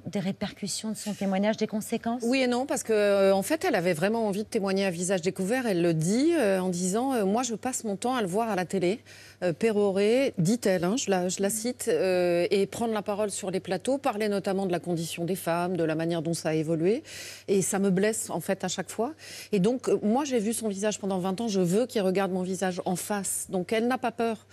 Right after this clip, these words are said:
Speaker 2: Euh, elle a, je pense, beaucoup de blessures. Il y a des mots qu'elle ne veut pas prononcer. Il y a des, elle, elle parle clairement de viol, mais elle ne veut pas aller plus loin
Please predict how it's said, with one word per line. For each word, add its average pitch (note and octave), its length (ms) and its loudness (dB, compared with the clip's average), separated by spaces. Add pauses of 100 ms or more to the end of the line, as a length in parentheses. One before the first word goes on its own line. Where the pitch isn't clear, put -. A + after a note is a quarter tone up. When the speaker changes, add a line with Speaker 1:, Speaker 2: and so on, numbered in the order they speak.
(380)
Speaker 2:
Euh, F3+ 340 2
elle E3+ 220 2
a, A3+ 220 2
je E3 180 0
pense, G#3 480 -2
beaucoup F3+ 340 2
de B3 80 -2
blessures. G3+ 640 0 (340)
Il E3+ 80 -2
y F#3 60 4
a F3+ 40 4
des E3+ 120 4
mots G#3+ 160 4
qu'elle G#3+ 180 0
ne E3+ 80 2
veut C#3+ 140 0
pas G#3+ 180 -2
prononcer. F3+ 640 -2
Il A3 60 -4
y F#3+ 60 2
a - 20 4
des, C#3+ 220 2
elle, D3 220 2
elle C3+ 200 0
parle E3+ 240 -2
clairement F#3+ 420 2
de E3+ 120 2
viol, F3 260 2
mais E3+ 80 2
elle D3 140 2
ne D3+ 80 4
veut D#3 120 2
pas A3 180 2
aller G#3 100 2
plus - 180 -6
loin F#3 280 -2